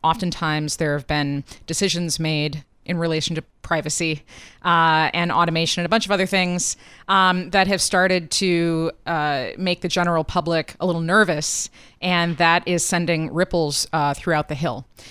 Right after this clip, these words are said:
And so what we could be facing, I think, in the future is, uh, regulation coming from, from new places, which is neither good for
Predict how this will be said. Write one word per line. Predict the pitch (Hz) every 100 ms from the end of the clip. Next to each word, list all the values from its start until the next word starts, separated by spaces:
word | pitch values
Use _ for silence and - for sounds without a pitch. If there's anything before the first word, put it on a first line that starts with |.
| -
And | - 180
so | - 185
what | 175 185
we | 196
could | - 226
be | 196
facing, | 190 190 180 185 165
I | 160
think, | - 170 160
in | - 165
the | 156
future | - 226 185 165
is, | 156 151 147 - -
uh, | 143
regulation | 156 175 160 165 165 170
coming | - 160 156
from, | - 151
from | - 165
new | 170
places, | 175 185 175 - 143
which | 156 165
is | 147
neither | 165 170 170
good | 147 156
for | - 156